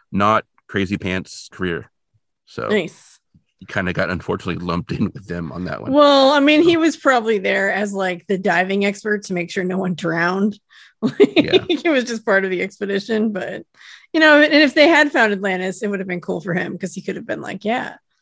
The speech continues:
Speaker 2: I was on that expedition that found Atlantis. But Atlantis isn't real."
Speaker 1: Yeah, but he, he worked with oil companies and the Navy and scientific institutions,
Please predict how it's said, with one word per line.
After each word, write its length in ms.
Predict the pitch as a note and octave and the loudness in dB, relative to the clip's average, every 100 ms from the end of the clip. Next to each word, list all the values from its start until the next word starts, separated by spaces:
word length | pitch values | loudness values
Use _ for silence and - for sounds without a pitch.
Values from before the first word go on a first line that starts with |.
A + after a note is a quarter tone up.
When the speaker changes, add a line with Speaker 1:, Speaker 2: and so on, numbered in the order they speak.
| _ _ _ | _ _ _
Speaker 2:
I 120 | F#3+ | -10
was 160 | F#3+ F#3+ | -6 -4
on 140 | F3+ | -2
that 280 | F3+ E3+ - | 0 -2 -4
expedition 580 | - F3 - F3+ G#3 F3+ | -8 -10 -6 -4 -4 -6
that 100 | F3+ | -8
found 200 | E3+ E3 | -8 -8
Atlantis. 680 | E3+ F3 G3+ G#3+ - - - _ _ _ _ _ _ _ | -6 -4 -4 -6 -10 -16 -18 _ _ _ _ _ _ _
But 100 | - | -12
Atlantis 460 | F#3 G3 F#3+ G3+ G#3 | -4 -2 0 0 0
isn't 180 | G3 F#3+ | -4 -2
real." 560 | G3+ A3+ - - D#3+ _ _ - | -4 -4 -8 -12 -16 _ _ -4
Speaker 1:
Yeah, 220 | F#2+ F2+ | -2 -2
but 80 | F#2 | 0
he, 200 | C3+ G2+ | 0 0
he 120 | C3+ | 0
worked 220 | A#2+ A#2+ | 0 0
with 120 | G2+ | -2
oil 280 | - C3+ C3+ | 0 4 4
companies 640 | - B2+ A#2+ A#2+ A#2 A2 F#2 | 4 0 2 0 0 0 -4
and 100 | E2 | -6
the 80 | |
Navy 760 | E2 G2+ A#2+ C3 A#2 A#2 A#2 A2 | -4 2 4 4 4 2 2 2
and 140 | F2 | -2
scientific 560 | - G#2+ F#2+ - G#2 G2+ | -2 -2 -2 -4 -6 -6
institutions, 1080 | F#2+ - G2+ G#2+ G#2 - G#2 G2+ G2 F#2 | -8 -10 -10 -4 -4 0 2 2 0 -4